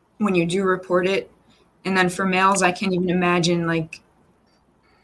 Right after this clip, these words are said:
as a woman, you already feel and get treated like you're a piece of shit. Um, they were supposed to put on my D D form two fourteen,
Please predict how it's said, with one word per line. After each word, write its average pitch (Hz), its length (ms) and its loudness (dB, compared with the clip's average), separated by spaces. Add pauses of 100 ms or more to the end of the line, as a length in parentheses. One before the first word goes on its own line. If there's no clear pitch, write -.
(1120)
as 185 200 2
a 180 80 6
woman, 180 580 4
you 165 240 0
already 165 320 4
feel 170 580 2
and 170 160 0
get 170 160 4
treated 175 380 0
like 151 160 0
you're 147 140 -4
a - 20 -8
piece 165 280 -2
of - 60 -8
shit. - 440 -2 (500)
Um, 156 460 2 (340)
they 196 180 4
were 185 140 6
supposed 190 500 0
to 185 60 -4
put 180 200 -4
on 175 140 4
my 170 120 4
D 170 160 2
D 170 100 4
form 175 260 0
two 175 200 0
fourteen, 165 800 2